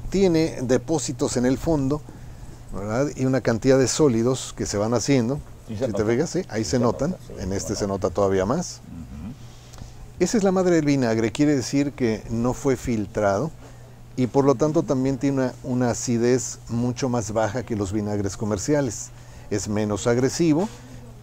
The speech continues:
Speaker 1: tiene una gran cantidad de vitaminas presentes,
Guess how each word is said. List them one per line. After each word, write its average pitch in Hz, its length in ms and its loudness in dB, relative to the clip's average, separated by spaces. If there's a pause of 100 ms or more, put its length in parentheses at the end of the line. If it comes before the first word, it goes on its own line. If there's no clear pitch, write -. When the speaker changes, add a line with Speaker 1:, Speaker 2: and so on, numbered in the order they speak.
Speaker 1:
tiene 139 280 6
una 123 180 4
gran 110 200 4
cantidad 104 580 2 (160)
de 101 220 0
vitaminas 117 720 0
presentes, 117 840 -2